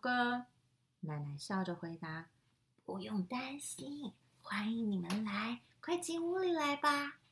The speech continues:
哎呦，小根的手脚都脱落了，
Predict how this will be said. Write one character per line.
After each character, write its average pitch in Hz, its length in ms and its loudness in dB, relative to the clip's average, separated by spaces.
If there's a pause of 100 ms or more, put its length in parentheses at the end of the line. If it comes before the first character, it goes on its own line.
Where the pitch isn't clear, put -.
(480)
哎 254 220 -4
呦， 226 840 2 (160)
小 - 360 0
根 202 180 4
的 190 80 4
手 180 260 2
脚 202 240 -2
都 196 160 2
脱 214 280 -2
落 254 320 2
了， 190 300 2